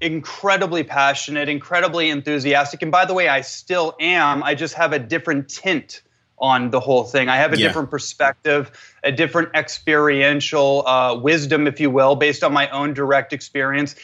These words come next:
Speaker 1: and the experience of many, many, many people that now are, would be considered ex-vegans. There is a mass exodus that is happening in the vegan movement, which we can touch on later.
Speaker 2: We're definitely gonna touch on that, yeah.
Speaker 1: We're gonna t-,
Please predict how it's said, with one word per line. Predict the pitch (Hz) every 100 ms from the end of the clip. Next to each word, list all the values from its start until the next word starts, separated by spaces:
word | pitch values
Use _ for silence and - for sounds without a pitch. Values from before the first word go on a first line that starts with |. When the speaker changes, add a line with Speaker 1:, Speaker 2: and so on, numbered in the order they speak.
| - - _
Speaker 1:
and | 165 185 196 202 202
the | 165 180
experience | 170 - - 165 165 165 160
of | 143
many, | 143 151 160
many, | 156 151 147
many | 147 156 180 196
people | 165 156 143 156 143
that | 139 135
now | 135 139 139 143
are, | 147 143 135
would | 147 139
be | 143
considered | 147 143 - 143 139 -
ex-vegans. | 139 147 - 139 - 123 139 202 139 131 123
There | 135 139
is | 147 151 139
a |
mass | 135 135 135 127 -
exodus | 143 - 143 139 135 - - - _ -
that | 139 143
is | 127
happening | - 143 143 156 143 139
in | 143 143
the | 127
vegan | 123 143 135
movement, | 131 139 135 139
which | 139 127
we | 147
can | 143 123
touch | 139 135
on | 147 131 123
later. | 127 131 127 127 - _ _ _ _ - -
Speaker 2:
We're | 143
definitely | 143 117 113 101
gonna | 90 82
touch | 104 90
on | 82 85
that, | 90 76
yeah. | 90 78
Speaker 1:
We're | 147 147
gonna | 156
t-, | 170